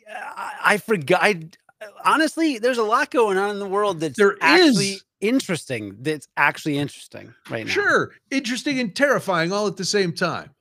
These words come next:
Speaker 1: Well, yeah.
Speaker 2: And, but yes, you're right. And, um, you know, Roger, Roger trying to take a, a different Rogers, you know, Roger Badish trying to be Roger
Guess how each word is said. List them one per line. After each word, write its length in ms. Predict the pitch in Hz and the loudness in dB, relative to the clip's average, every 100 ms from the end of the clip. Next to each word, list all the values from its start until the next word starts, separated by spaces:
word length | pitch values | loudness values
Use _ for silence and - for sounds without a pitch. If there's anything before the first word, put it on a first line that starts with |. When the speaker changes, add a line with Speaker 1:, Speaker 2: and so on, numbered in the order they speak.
| - | -6
Speaker 1:
Well, 160 | 165 | 0
yeah. 300 | 175 131 92 143 _ - _ _ _ _ | 0 0 -4 -10 _ -20 _ _ _ _
Speaker 2:
And, 340 | 165 151 139 127 - | -2 0 0 -2 -2
but 140 | 220 | 0
yes, 380 | 240 277 131 - | 2 2 2 -6
you're 120 | 233 | -8
right. 320 | 247 277 175 - _ - | -6 -4 -6 -10 _ -4
And, 560 | 170 165 165 170 151 131 _ _ _ _ _ - | 0 2 0 0 -4 -8 _ _ _ _ _ -8
um, 640 | 156 151 143 139 135 131 120 _ _ _ _ _ _ _ _ - | -4 -2 0 -2 -2 -6 -10 _ _ _ _ _ _ _ _ -12
you 80 | 185 | -10
know, 80 | |
Roger, 480 | 120 139 208 180 127 | -4 0 0 0 -4
Roger 380 | 107 131 190 156 | -4 -4 -4 -4
trying 260 | - 160 139 | -4 -4 -4
to 60 | |
take 320 | 127 160 131 | -4 -4 -2
a, 400 | 139 120 107 95 - | -4 -4 -4 -8 -12
a 80 | 117 | -8
different 380 | 113 185 202 | -4 -4 -4
Rogers, 600 | 147 143 131 127 120 107 - _ _ _ _ _ _ | -2 0 -2 -4 -8 -10 -16 _ _ _ _ _ _
you 80 | - | -6
know, 80 | 120 | -4
Roger 300 | 113 165 151 | 2 2 2
Badish 460 | 131 185 202 151 - | 2 2 4 0 -2
trying 180 | 165 | -2
to 60 | 151 | -2
be 160 | 135 135 | -2 0
Roger 360 | 156 160 139 | 0 0 -2